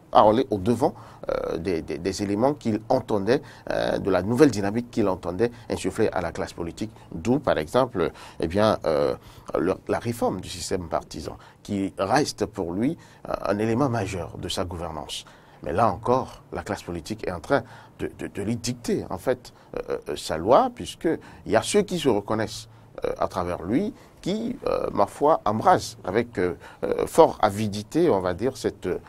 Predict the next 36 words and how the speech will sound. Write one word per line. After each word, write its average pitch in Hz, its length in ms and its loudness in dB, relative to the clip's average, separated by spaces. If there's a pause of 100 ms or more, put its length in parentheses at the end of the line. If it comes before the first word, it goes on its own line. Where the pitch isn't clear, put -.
(320)
réforme. 95 600 2
On 92 120 -2
a 87 100 -8
vu, 151 240 -2 (300)
euh, 87 280 0
cette 92 260 -4
grande 110 220 2
rencontre 95 580 -2 (200)
entre 92 260 -2
les 90 100 0
partis 87 320 -2
politiques, 170 640 -2
les 95 120 0
députés 92 400 -6
et - 60 0
autres, 113 440 0 (260)
autour 147 460 2 (140)
de 98 100 2
la 92 140 4
ré-, 80 120 -8 (140)
réforme 113 400 0
du, 90 180 -2
du, 98 160 -8
du 90 140 -8
système 98 320 -2
partisan. 190 480 -2
Ce - 100 -10
n'est 90 120 -4
pas, 92 220 2 (440)
euh, - 160 0
si, - 260 -8
si, - 180 -12
si - 160 -10
loin 90 240 -2
que 95 180 -6
ça. 175 260 2